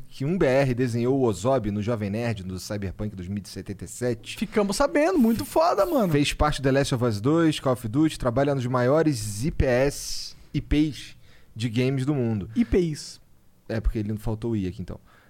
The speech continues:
Speaker 1: Ah, o nome dele é Reinaldo Siqueira. "E sabiam que esse ilustrador, junto com um médico chamado Luiz
Speaker 2: Esse texto,
Speaker 1: Felipe
Speaker 2: na verdade, tá certo, desculpa.
Speaker 1: e o próximo Caetano Veloso,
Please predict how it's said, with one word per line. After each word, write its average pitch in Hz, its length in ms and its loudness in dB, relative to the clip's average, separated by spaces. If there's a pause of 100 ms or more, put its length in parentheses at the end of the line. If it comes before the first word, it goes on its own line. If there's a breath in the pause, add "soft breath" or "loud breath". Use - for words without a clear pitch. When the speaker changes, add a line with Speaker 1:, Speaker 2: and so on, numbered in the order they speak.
Speaker 1:
Ah, 104 180 0
o 107 40 0
nome 120 140 0
dele 139 160 4
é - 20 4
Reinaldo 135 400 2
Siqueira. 98 440 -4
"E 98 40 -4
sabiam 156 320 2
que 180 80 0
esse 165 140 -2
ilustrador, 139 480 0
junto 139 240 -2
com 151 180 -6
um 135 40 -4
médico 123 340 -2
chamado 117 340 -2
Luiz 127 240 -2
Speaker 2:
Esse - 100 -6
texto, 165 160 2
Speaker 1:
Felipe 120 100 0
Speaker 2:
na - 60 0
verdade, 185 300 -4
tá 175 80 -10
certo, - 320 -16
desculpa. - 220 -10
Speaker 1:
e 131 80 4
o 127 80 2
próximo 147 560 0
Caetano 131 360 0
Veloso, 113 580 0